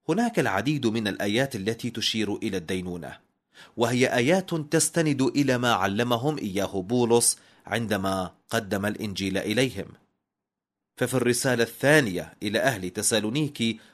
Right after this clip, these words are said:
الأصحاح الثاني والعدد الخامس، بينما كان يتحدث عن يوم الرب فإنه يقول: "أما تذكرون أني وأنا بعد عندكم كنت أقول لكم هذا؟" ففي أي تقديم للإنجيل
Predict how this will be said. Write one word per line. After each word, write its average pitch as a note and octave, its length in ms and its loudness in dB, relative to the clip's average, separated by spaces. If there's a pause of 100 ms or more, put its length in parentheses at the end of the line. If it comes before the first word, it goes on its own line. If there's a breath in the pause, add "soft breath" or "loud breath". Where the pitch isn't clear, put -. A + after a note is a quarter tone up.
(180 loud breath)
الأصحاح G2+ 480 -2
الثاني G#2+ 400 -4
والعدد F2+ 520 -4
الخامس، A2+ 640 -2 (400 loud breath)
بينما F#2+ 600 -2
كان G#2 320 -2
يتحدث G2 680 -4
عن F#2 260 -2
يوم G#2 260 -2
الرب A#2+ 320 2 (100)
فإنه A2 420 -4
يقول: D3 500 2 (920)
"أما G#3+ 240 4
تذكرون D3 580 2
أني C3 460 -2
وأنا A2+ 420 0
بعد A2 340 0
عندكم A2+ 840 0 (500 soft breath)
كنت D3 320 0
أقول A2+ 540 0
لكم G2+ 280 -4
هذا؟" F#2+ 440 -4 (680)
ففي F#2+ 540 -4
أي A#2+ 280 0
تقديم A2+ 520 -4
للإنجيل G#2 880 -4